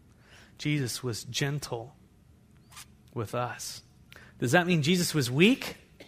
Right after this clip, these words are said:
and meek? I mean, weakness, you know what I mean? He's, was he a, was he a, uh, gosh, a wimp, you know?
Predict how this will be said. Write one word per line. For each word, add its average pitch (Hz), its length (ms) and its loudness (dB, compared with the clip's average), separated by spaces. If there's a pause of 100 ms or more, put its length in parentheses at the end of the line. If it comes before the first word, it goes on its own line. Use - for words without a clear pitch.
and 135 240 0
meek? 233 400 -4 (380)
I 156 60 4
mean, 139 240 2
weakness, 226 460 2
you 226 60 0
know 220 80 4
what 233 60 4
I 240 60 0
mean? 269 100 -4 (480)
He's, 165 260 0
was 170 260 4
he 208 160 8
a, 156 220 8
was 156 200 2
he 208 100 6
a, 160 80 6
uh, 135 480 -2 (560)
gosh, - 280 -12
a 127 60 -4
wimp, 165 300 4 (220)
you 151 120 0
know? 202 220 4